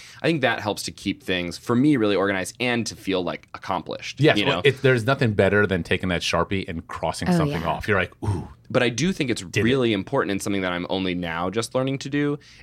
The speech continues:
Speaker 1: is it's not enough to make your prep list, like, just by individual dishes. You need a n-, a separate column that's just, like, all of the non-food things. So yeah, that is, like, counting out your plates. That is, like, seeing if you have enough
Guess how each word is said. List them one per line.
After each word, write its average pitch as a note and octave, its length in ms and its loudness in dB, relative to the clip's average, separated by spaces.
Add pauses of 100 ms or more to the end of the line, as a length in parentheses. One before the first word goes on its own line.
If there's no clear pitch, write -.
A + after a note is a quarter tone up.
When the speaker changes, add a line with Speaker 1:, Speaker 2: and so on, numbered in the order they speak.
Speaker 1:
is A#2 100 0
it's G2 160 -4
not B2 160 2
enough A#2+ 200 0
to G#2+ 60 -8
make F#2+ 160 0
your F#2 120 -2
prep F#2+ 320 -4
list, F#2 320 0
like, E2 200 -2
just - 360 -4
by F2 280 2
individual F2 500 -2
dishes. G2 500 -2
You A#2 80 0
need A#2 180 2
a - 40 6
n-, G2 300 0
a F#2 60 -4
separate - 400 -2
column G2 460 0
that's F2 180 -4
just, - 240 -4
like, D#2+ 260 -4 (360)
all G#2 180 4
of F#2 80 -6
the F2+ 80 0
non-food E2+ 800 -2
things. - 420 -10 (220)
So - 100 0
yeah, A2+ 280 2
that G2 260 0
is, F#2 200 0
like, E2 300 -6
counting D#3+ 280 0
out D3+ 100 0
your D3+ 100 2
plates. D3+ 420 0 (420)
That A2 160 2
is, A#2+ 240 2
like, G#2+ 200 2 (200)
seeing D3 260 2
if D3 80 0
you D3+ 120 -2
have D#3+ 380 0
enough F2+ 280 -2